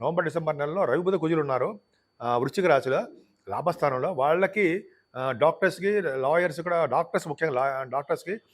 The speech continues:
ఎంబీబీఎస్ కోసము, ఎంఎస్సీ కో-, వెళ్ళడానికి, విదేశాలు వెళ్ళడానికి కానీ, లేదా డాక్టర్స్ ఆపరేషన్స్ చేసేవాళ్ళు ఉంటారు కదా, సక్సెస్ అవ్వడము, బాగా నేమ్ and ఫేమ్ రావడము, ఇవన్నీ కూడా అద్భుతంగా బాగున్నాయండి. నవంబర్లో బాగా బాగుంటుంది.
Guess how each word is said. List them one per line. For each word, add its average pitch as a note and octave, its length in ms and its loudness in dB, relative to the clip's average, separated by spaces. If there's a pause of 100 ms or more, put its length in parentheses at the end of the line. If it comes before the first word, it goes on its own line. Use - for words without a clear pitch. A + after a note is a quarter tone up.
(200)
ఎంబీబీఎస్ E3+ 380 0
కోసము, D3+ 360 -2
ఎంఎస్సీ D#3+ 320 -4
కో-, D3 260 2
వెళ్ళడానికి, C#3 720 -2 (440)
విదేశాలు D3 320 4
వెళ్ళడానికి C#3 300 0
కానీ, C3 180 -2
లేదా D3+ 400 -4
డాక్టర్స్ D3 420 4
ఆపరేషన్స్ C#3+ 520 0
చేసేవాళ్ళు C#3 260 0
ఉంటారు B2 180 -2
కదా, C3+ 200 0 (280)
సక్సెస్ - 380 -2
అవ్వడము, C3+ 400 0 (880)
బాగా C#3+ 240 4
నేమ్ D3 240 4
and D3+ 100 -4
ఫేమ్ C#3+ 220 0
రావడము, C3+ 400 0 (300)
ఇవన్నీ B2+ 340 -4
కూడా D#3+ 420 0
అద్భుతంగా D3 720 0
బాగున్నాయండి. C3 560 -2
నవంబర్లో D#3 480 -4
బాగా A#2+ 380 0
బాగుంటుంది. A#2 520 -4